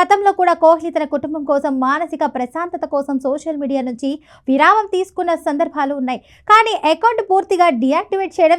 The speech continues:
ఇదే తొలిసారి. ఇక కోహ్లీ ఫ్యాన్స్ ఇప్పుడు ఎక్స్ వేదికగా అయితే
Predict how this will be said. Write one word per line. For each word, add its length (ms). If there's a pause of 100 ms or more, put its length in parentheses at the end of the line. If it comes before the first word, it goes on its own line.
(160)
ఇదే 260
తొలిసారి. 500 (280)
ఇక 100
కోహ్లీ 460
ఫ్యాన్స్ 380
ఇప్పుడు 340 (100)
ఎక్స్ 280
వేదికగా 440
అయితే 360